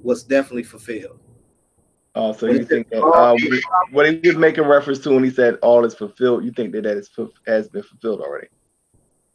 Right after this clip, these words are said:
Speaker 1: Uh, the fulfillment of what was concerning his death and also those types and foreshadows that was in the law concerning his death.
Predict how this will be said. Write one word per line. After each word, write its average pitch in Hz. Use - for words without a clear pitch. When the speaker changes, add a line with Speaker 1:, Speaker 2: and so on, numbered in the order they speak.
Speaker 1:
Uh, 143
the 131
fulfillment 170
of 139
what 156
was 156
concerning 160
his 143
death 190
and 135
also 151
those 131
types 175
and 143
foreshadows 139
that 139
was 123
in 147
the 139
law 135
concerning 131
his 120
death. 107